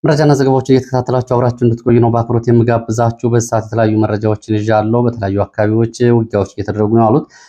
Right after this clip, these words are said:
በተለይ በደቡብ ጎንደር የተለያዩ አካባቢዎች እንዲሁም ደግሞ በሸዋ ቀጠና በርከት ያሉ ውጊያዎች ሲደረጉ ውለዋል። ከዚህ አንጻር ያሉ ዝርዝር መረጃዎችን የማደርሳችሁ ይሆናል። ውጊያዎቹ እንግዲህ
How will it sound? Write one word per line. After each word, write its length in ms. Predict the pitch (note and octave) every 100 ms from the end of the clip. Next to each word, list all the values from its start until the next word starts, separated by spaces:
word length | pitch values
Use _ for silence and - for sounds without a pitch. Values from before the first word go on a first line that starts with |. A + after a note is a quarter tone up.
| _ _
በተለይ 260 | - - C3
በደቡብ 300 | B2+ A#2+ A2+
ጎንደር 360 | A#2+ A2+ A#2+ A#2
የተለያዩ 420 | G#2+ G#2+ A2 G#2+
አካባቢዎች 480 | G#2 - G#2+ A2+ A2+
እንዲሁም 240 | G#2 G2+
ደግሞ 240 | G2+ G#2 G#2+
በሸዋ 380 | G2+ - G#2+ G#2 G2
ቀጠና 320 | - F#2 G#2 A#2
በርከት 340 | G#2+ G#2 -
ያሉ 140 | G#2 G2+
ውጊያዎች 320 | G2 G2+ G2
ሲደረጉ 480 | - G#2 A2 A2 A2+
ውለዋል። 280 | A#2 A#2 B2+ B2 - - _ _
ከዚህ 220 | C3 B2
አንጻር 280 | B2+ A#2+ A#2
ያሉ 160 | A2+ A2
ዝርዝር 300 | G#2+ G#2+ G#2
መረጃዎችን 540 | G#2 G2+ G#2+ G#2 -
የማደርሳችሁ 640 | G#2+ G#2+ G#2 G2+ G#2+ G2+ -
ይሆናል። 260 | A2 A2 D#3
ውጊያዎቹ 480 | C#3 - G2+ F#2+ -
እንግዲህ 300 | F#2+ A2+